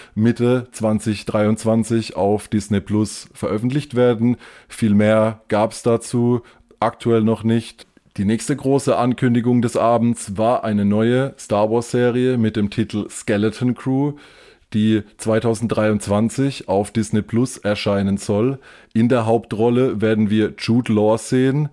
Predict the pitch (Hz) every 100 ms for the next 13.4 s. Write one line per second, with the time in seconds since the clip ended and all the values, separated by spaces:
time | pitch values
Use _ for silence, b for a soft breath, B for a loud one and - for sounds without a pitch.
0 | - 107 101 - 107 107 101 - 117 127
1 | 135 - 98 110 110 107 120 110 110 -
2 | 110 107 B B - 107 104 98 - -
3 | 120 107 98 104 139 - - B B -
4 | 104 101 107 104 - 110 120 131 - 104
5 | 95 - 113 104 104 - 107 104 117 120
6 | 123 123 - 117 120 117 120 135 131 b
7 | b - 101 98 98 113 135 151 147 B
8 | B B - 113 123 120 107 - 104 107
9 | 123 117 120 - - 123 113 117 - 117
10 | - 117 117 117 B B 104 - 104 101
11 | - 101 101 107 110 110 117 110 - 101
12 | - 101 101 107 107 107 107 - 104 101
13 | 104 95 92